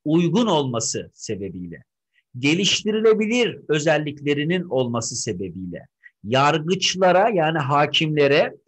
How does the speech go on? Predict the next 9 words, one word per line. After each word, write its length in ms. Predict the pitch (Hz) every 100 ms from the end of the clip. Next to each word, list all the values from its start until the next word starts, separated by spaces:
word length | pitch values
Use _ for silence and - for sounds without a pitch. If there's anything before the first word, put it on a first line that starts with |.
| _ _
geniş 420 | 127 147 226 233 180
yetkiler 680 | 175 170 185 202 190 139 -
vermiş 460 | 117 123 113 110 -
olması, 480 | 104 95 92 - 110
yani 480 | 123 120 190 233 - _ _
takdir 600 | - 135 135 - 185 208
yetkisi 840 | 180 143 131 135 131 - 156 120 -
sebebiyle 800 | - 107 95 85 92 95 147 - - _ _
ve 280 | 123 202 -